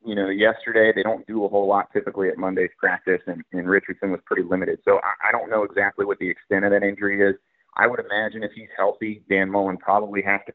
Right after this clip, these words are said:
kind of see the writing on the wall. And, you know, I say that, I mean, <laughs> maybe not. <laughs> I, I would certainly think that playing Anthony Richardson more down the stretch i-, is gonna be one of your only,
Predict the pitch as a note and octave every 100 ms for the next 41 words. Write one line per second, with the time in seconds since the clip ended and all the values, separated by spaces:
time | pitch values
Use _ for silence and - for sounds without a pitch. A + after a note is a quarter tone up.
0 | - G2 G2 - G2+ G2 G2 G2+ G2+ F#2
1 | F#2 G2 G2 G2+ - _ _ _ _ -
2 | G2 F#2+ F2+ F2 _ _ _ _ G#2+ F#2+
3 | F2+ - A#2+ G2 F2+ - F2+ F2+ F2+ -
4 | - - _ _ _ F2 G2+ A#2 G2 _
5 | - - - G#2+ G#2 C#2+ G2 A2+ G#2+ A#2+
6 | A#2+ - A#2+ A2+ G#2+ - G#2 - F2+ -
7 | F#2+ F2+ F#2 F2 F#2 F2+ F2+ F#2 - F#2
8 | F2+ F2+ F2 F2 F2 - - F2 D#2+ -
9 | _ _ _ _ - G2 - F#2 F2+ G2
10 | F#2+ F#2 F2+ F2 E2+ F2 F2 E2 E2 E2